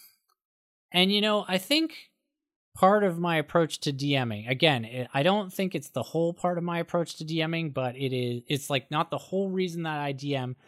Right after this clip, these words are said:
but it is definitely, uh, part of, of my D Ming process is, like, my desire to just do as many of these things as I can. I know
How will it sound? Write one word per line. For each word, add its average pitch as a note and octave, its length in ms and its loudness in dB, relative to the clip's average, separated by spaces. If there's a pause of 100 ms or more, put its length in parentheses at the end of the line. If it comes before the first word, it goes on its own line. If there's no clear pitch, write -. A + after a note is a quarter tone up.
(300)
but D3 120 0
it C#3+ 100 2
is B2+ 120 -4
definitely, D3 960 -2 (640)
uh, A#2+ 340 0 (300)
part E3 340 4
of, C3 340 0 (140)
of B2 300 0
my B2+ 140 -2
D C#3 340 -2
Ming C3 200 -4
process C3+ 920 -2 (380)
is, C3+ 200 -2
like, B2+ 260 -2
my C3 160 -2
desire D#3 760 -2 (460)
to C#3+ 140 -4
just C3+ 300 0 (880)
do G3+ 220 6
as E3 160 4
many D#3+ 320 2
of C#3+ 120 -2
these C#3+ 200 -2
things C#3 300 2
as C3 160 -2
I B2 100 2
can. A#2 500 -4 (380)
I C#3+ 100 4
know G#3+ 340 4